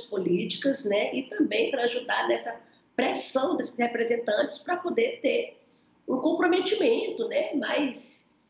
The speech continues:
é, responsável, mais consciente com a vida, né? Com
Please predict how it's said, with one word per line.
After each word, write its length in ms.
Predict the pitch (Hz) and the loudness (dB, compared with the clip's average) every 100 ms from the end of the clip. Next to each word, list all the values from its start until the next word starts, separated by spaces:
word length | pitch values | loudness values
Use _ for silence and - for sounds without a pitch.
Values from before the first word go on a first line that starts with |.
| _ _ - | _ _ -6
é, 680 | 202 196 190 185 185 - - | 0 2 4 4 2 0 -2
responsável, 1300 | 202 269 - 285 - 202 214 262 254 202 180 175 - - _ - | 0 0 0 0 0 0 2 2 0 -2 -2 -2 -8 -16 _ -4
mais 240 | 220 226 | -4 -2
consciente 840 | - 254 - 240 190 214 254 - 220 | -2 -2 0 0 4 4 4 0 -2
com 80 | 240 | 0
a 160 | 220 | 0
vida, 560 | - 233 277 - 190 180 | -2 0 0 2 0 2
né? 240 | 190 180 | 0 0
Com 140 | - | -2